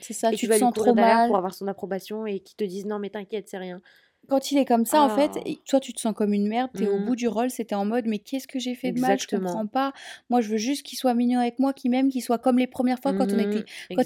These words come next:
Speaker 1: il était mignon. »
Speaker 2: Exactement.
Speaker 1: Mais il est trop malin parce qu'évidemment, s'il t'aime bien, d'un coup, il va te love bomber, il va te donner, euh, un, une, une espèce de, de vue,
Speaker 2: Mhm.
Speaker 1: de vision de ce, tout ce que ça pourrait
Speaker 2: Mhm.
Speaker 1: être, de tout ce que vous pourriez faire. Et puis, d'un coup, le jour où quelque chose lui plaît pas, c'est comme ça qu'il te conditionne.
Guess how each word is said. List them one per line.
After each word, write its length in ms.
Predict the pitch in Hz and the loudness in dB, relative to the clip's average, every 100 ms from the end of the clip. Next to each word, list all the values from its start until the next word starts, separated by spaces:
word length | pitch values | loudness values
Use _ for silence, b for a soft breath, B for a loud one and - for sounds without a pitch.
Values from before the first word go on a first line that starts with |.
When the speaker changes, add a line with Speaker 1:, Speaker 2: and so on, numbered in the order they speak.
| 190 | 2
Speaker 1:
il 60 | 240 | 0
était 180 | 233 233 | 2 4
mignon. » 140 | 240 | 4
Speaker 2:
Exactement. 200 | 254 254 - | 4 2 0
Speaker 1:
Mais 100 | 226 | 0
il 80 | 214 | 0
est 100 | 208 | -2
trop 140 | 233 | 0
malin 320 | 226 247 277 | 2 4 2
parce 160 | 247 - | 0 -2
qu'évidemment, 600 | 220 202 190 233 277 277 B B | -2 0 2 4 2 -2 B B
s'il 340 | - 247 240 226 | -6 0 2 2
t'aime 280 | 247 226 220 | 2 4 2
bien, 260 | 220 233 226 B _ | 0 -2 -4 B _
d'un 140 | 226 220 | -4 -2
coup, 180 | - | 0
il 60 | 247 | 2
va 140 | 208 | 2
te 80 | 196 | 2
love 220 | 202 202 185 | 2 2 2
bomber, 300 | 214 208 262 | 0 2 2
il 40 | 226 | 4
va 140 | 190 | 2
te 100 | 190 | 0
donner, 480 | 175 208 214 220 214 | 2 2 2 2 0
euh, 220 | 190 196 - | 0 -2 -4
un, 120 | 202 | -4
une, 200 | 220 202 202 | 0 -2 0
une 160 | 202 202 | 0 -2
espèce 360 | - 220 202 | -2 -2 -2
de, 120 | 185 | -2
de 260 | 180 185 185 | -4 -4 -4
vue, 640 | 185 180 180 190 233 247 B | -4 -6 -10 0 4 4 B
Speaker 2:
Mhm. 300 | 202 185 190 | -4 -2 -2
Speaker 1:
de 60 | 190 | -2
vision 560 | 196 202 240 214 247 240 | -2 -2 -2 0 2 2
de 80 | |
ce, 80 | 214 - _ | 0 -6 _
tout 100 | 285 | -6
ce 80 | - | -2
que 120 | 240 | -2
ça 160 | 226 | -2
pourrait 320 | 214 226 202 175 | -4 -4 0 2
Speaker 2:
Mhm. 60 | 180 | 2
Speaker 1:
être, 160 | 185 196 | 0 -6
de 60 | 202 | -8
tout 100 | 214 | -8
ce 80 | |
que 80 | - | -6
vous 100 | 202 | -8
pourriez 320 | 196 202 196 | -4 -4 -2
faire. 300 | 185 - 262 285 B B B - | -4 -2 -2 -2 B B B -4
Et 120 | 214 | -2
puis, 220 | - 208 | -2 -4
d'un 200 | 202 208 | 0 -2
coup, 320 | 202 277 359 B B - | 0 0 0 B B -4
le 140 | 220 | -2
jour 200 | 208 269 | 2 2
où 60 | 262 | 2
quelque 200 | 240 226 | 0 -2
chose 180 | 254 208 | -2 -2
lui 100 | 208 | -2
plaît 160 | 214 | -2
pas, 160 | 214 285 | -2 -2
c'est 140 | 254 | 0
comme 140 | 214 214 | 0 0
ça 140 | 233 | -2
qu'il 120 | 233 | -4
te 60 | - | -4
conditionne. 640 | 220 196 190 - 262 262 | -4 -2 -4 2 2 2